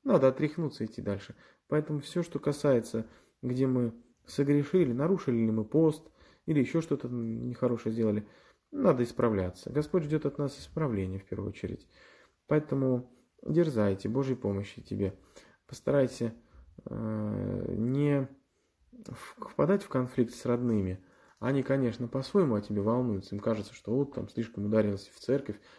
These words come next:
Все это мы прошли, и я тоже это прошел. Я помню, когда мой папа то же самое мне говорил: «Че ты там, вот, слишком?» <laughs> Да, это нормальная реакция для них.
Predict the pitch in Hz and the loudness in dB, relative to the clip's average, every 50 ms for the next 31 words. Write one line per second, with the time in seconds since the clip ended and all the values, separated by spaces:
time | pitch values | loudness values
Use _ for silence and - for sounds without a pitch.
0 | _ _ - - 180 165 143 - 110 110 104 104 - 113 113 - - 160 165 - | _ _ -2 2 2 2 2 2 0 -2 -2 0 -2 -2 -2 0 2 2 2 4
1 | - 135 123 117 117 127 143 147 147 - 143 131 131 127 117 - 110 - 117 117 | 4 4 4 4 4 2 2 2 0 -2 -2 0 0 -2 -2 -4 -6 -4 -4 -4
2 | 117 - - - 120 113 113 - - - - - - _ _ _ _ - 107 107 | -4 -4 -2 -2 0 0 -2 -4 -10 -20 -20 -20 -20 _ _ _ _ -4 -2 -2
3 | 104 - 117 131 139 139 127 110 - 113 113 113 110 110 107 104 - 104 101 - | 0 0 0 0 2 0 0 0 0 0 0 2 2 2 0 0 0 0 -2 -2
4 | 113 - - 104 104 107 104 - - 104 104 101 98 98 98 101 101 104 101 98 | -4 -6 -4 -4 -4 -4 -4 -4 -2 -2 -2 -2 -2 -2 -2 -4 -4 -4 -4 -6
5 | 98 98 - - 107 101 101 101 - 104 101 - - - - - - - - - | -6 -8 -6 -4 -4 -4 -4 -8 -10 -10 -10 -10 -14 -20 -20 -20 -20 -20 -20 -20
6 | - - _ _ _ _ _ _ _ _ - - 82 82 85 85 90 - - - | -20 -20 _ _ _ _ _ _ _ _ -12 -8 -4 -2 -2 -2 -4 -6 -8 -2
7 | - 113 107 101 - - 87 92 95 104 113 107 113 113 - - - - - - | 0 2 2 2 0 -4 -6 -6 -6 -8 -10 -10 -12 -14 -16 -18 -20 -20 -20 -14
8 | - 110 98 - _ _ _ _ _ - 120 127 135 123 107 107 - - 110 110 | -14 -14 -14 -14 _ _ _ _ _ -14 -12 -10 -10 -10 -12 -14 -12 -8 -4 -2
9 | 107 98 95 92 90 90 98 110 151 - - - 180 180 196 208 208 202 185 180 | 0 0 0 -2 -2 -2 -2 -2 -2 -4 -2 0 0 2 4 4 4 4 4 4
10 | 175 180 202 220 226 226 - - 131 117 113 120 120 123 117 107 92 - - - | 4 4 4 2 0 -2 -2 -2 -2 0 0 0 2 2 2 0 -2 -4 -10 -18